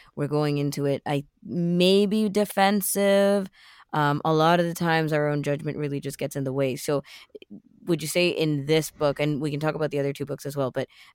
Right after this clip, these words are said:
um, in this book, were you being challenged on a lot of your own preconceived notions? Doesn't have to be about the addiction portion, but in general,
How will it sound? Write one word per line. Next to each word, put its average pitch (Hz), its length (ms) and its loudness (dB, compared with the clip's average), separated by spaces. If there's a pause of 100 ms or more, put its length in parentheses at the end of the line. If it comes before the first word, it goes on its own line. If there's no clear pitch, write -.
um, 139 260 -2
in 147 280 0
this 151 260 0
book, 170 280 -2
were 151 200 -2
you 160 400 -4
being 180 260 -2
challenged 170 560 -2
on 170 160 -2
a 165 80 -2
lot 165 220 -2
of 160 100 -4
your 165 200 -4
own 165 280 -4 (220)
preconceived 165 600 -6
notions? 156 520 -6 (340)
Doesn't 214 200 0
have 156 120 0
to 151 60 -10
be 139 80 -2
about 131 200 -6 (120)
the 139 100 -6
addiction 127 340 -6
portion, - 360 -10
but 131 200 -8
in 139 180 -6
general, 135 420 -6